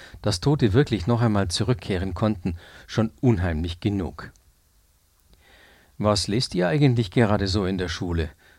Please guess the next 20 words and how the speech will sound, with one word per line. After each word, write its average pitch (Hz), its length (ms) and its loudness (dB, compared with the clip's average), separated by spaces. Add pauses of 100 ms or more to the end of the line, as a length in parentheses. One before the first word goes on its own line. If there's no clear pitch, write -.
(100)
wollte 87 320 -4
Opa 87 240 -6
Detlef 85 420 -6
plötzlich - 500 -10
wissen. - 320 -8 (500)
Leon 95 380 0
zuckte 107 320 -6
überrascht 95 500 -6
mit 85 140 -8
den 92 120 -6
Schultern. 78 480 -8 (1300)
"Zuletzt 123 460 4
haben 120 300 4
wir 123 160 0
ein 113 160 0
Buch 131 240 -2
über 120 160 2
eine 110 180 0
Schule 175 380 0
gelesen, 98 640 -2